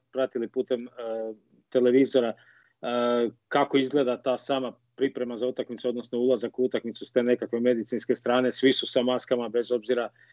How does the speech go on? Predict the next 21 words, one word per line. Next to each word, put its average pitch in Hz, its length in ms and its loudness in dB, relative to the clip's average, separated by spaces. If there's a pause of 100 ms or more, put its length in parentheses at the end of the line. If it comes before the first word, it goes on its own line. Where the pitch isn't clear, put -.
(180)
e, 117 280 -2
na 120 120 -2
igrače 123 360 2
koji 127 240 6
igraju 127 240 4
ili 127 140 4
ne 139 300 2
igraju, 131 280 -2
izlaze 131 320 -4
na 127 120 -8
teren 127 360 -4 (420)
sa 135 160 -6
maskama. 135 440 -4
Poslije 123 360 -4
ova 123 180 0
prva 131 300 -2
momčad, 127 380 -8
odnosno 117 320 -8
igrači 117 360 2
koji 120 220 4
počinju 127 480 2